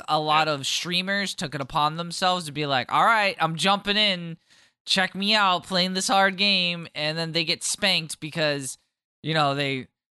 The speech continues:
Speaker 1: they have no experience. Like, I, we, we went to Demon Souls after beating Dark Souls one, Dark Souls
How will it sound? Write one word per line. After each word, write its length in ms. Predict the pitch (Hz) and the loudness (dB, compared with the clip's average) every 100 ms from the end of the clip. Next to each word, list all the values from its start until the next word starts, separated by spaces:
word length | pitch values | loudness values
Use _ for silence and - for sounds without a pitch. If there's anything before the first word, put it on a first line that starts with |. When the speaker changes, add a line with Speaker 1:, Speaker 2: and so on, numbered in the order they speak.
| _ - | _ -4
Speaker 1:
they 80 | 151 | -2
have 120 | 165 | 2
no 180 | 170 143 | 2 2
experience. 800 | - - 156 139 113 101 - 160 | -2 -2 -2 -2 -4 -6 -8 -4
Like, 340 | 151 135 123 | -2 -2 -2
I, 100 | 143 | -6
we, 300 | 147 165 185 | -6 -8 -8
we 260 | 170 180 208 | -4 -2 0
went 220 | 208 196 | 0 -2
to 80 | 156 | -6
Demon 400 | 156 175 175 151 | -4 -4 -4 -6
Souls 400 | 156 135 131 131 | -4 -4 -4 -4
after 280 | 131 135 127 | -4 -6 -8
beating 840 | 131 131 123 120 117 117 113 - _ _ 127 | -8 -6 -8 -8 -10 -12 -14 -16 _ _ -2
Dark 220 | 151 147 | 0 0
Souls 260 | 151 139 | -4 -8
one, 540 | 123 156 156 151 143 139 | -4 -2 -2 -4 -10 -6
Dark 260 | 143 139 135 | -2 0 -2
Souls 500 | - 131 127 - | -6 -6 -8 -10